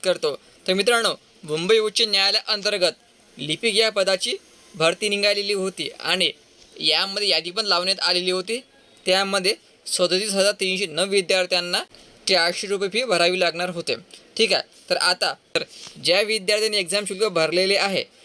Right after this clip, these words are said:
आता यादी लावण्यात आलेली आहे, म्हणजे जे विद्यार्थी आता क्वालिफाय झालेले आहेत, तर सदोतीस हजार तीनशे नऊ पैकी किती विद्यार्थी क्वालिफाय झालेले आहे हे या ठिकाणी दाखवलेलं आहे. बघा संपूर्ण यादी कशा प्रकारची आहे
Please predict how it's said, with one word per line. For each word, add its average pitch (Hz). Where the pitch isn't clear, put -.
आता 160
यादी 202
लावण्यात 190
आलेली 180
आहे, 190
म्हणजे 160
जे 170
विद्यार्थी 185
आता 180
क्वालिफाय 175
झालेले 156
आहेत, 165
तर 185
सदोतीस 180
हजार 196
तीनशे 190
नऊ 190
पैकी 190
किती 185
विद्यार्थी 185
क्वालिफाय 175
झालेले 165
आहे -
हे 180
या 180
ठिकाणी 180
दाखवलेलं 160
आहे. 359
बघा 175
संपूर्ण 180
यादी 170
कशा 185
प्रकारची 165
आहे 185